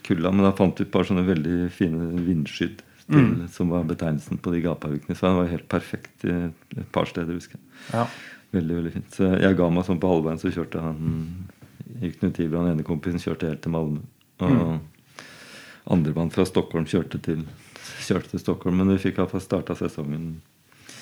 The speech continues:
Speaker 2: Kom i gang.
Speaker 1: Ja, det hadde vært helt perfekt hvis ikke den der, eh, snøfallet hadde kommet dagen før vi dro. Men, eh, neste gang skal jeg sjekke det været og føremeldinga litt grann grundigere.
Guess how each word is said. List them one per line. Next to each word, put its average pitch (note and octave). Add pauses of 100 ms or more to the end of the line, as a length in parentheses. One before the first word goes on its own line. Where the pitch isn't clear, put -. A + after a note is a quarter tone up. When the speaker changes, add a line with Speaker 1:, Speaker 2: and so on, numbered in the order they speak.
(360)
Speaker 2:
Kom A#2
i A2+
gang. A#2+ (260)
Speaker 1:
Ja, G#2
det G#2
hadde G#2
vært G#2
helt F#2
perfekt G2+
hvis G#2
ikke F#2+
den E2+
der, E2+
eh, F2+ (540)
snøfallet E2+
hadde E2
kommet E2+
dagen D#2
før D#2+
vi D#2+
dro. D#2 (240)
Men, F2+
eh, F#2
neste F#2
gang D#2+
skal -
jeg -
sjekke -
det D#2
været D2+
og D#2
føremeldinga D2+
litt E2
grann E2
grundigere. D#2